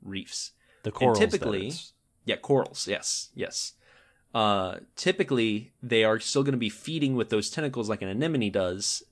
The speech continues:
Speaker 1: uh, at night, but many of them today will photosynthesize during the day with algae inside their bodies called zooxanthellae. Specific kinds of algae that go to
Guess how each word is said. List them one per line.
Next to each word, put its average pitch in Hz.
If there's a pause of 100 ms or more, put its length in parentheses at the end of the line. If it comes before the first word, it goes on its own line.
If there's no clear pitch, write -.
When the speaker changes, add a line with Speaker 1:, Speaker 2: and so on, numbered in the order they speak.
(280)
Speaker 1:
uh, 90
at 101
night, 123 (120)
but -
many 156
of 131
them 107
today 95
will 95
photosynthesize 98
during 92
the 95
day 92 (500)
with 95 (520)
algae 131
inside 104
their 95
bodies 92
called 107
zooxanthellae. 95 (640)
Specific 127
kinds 139
of 110
algae 104
that 98
go 98
to 95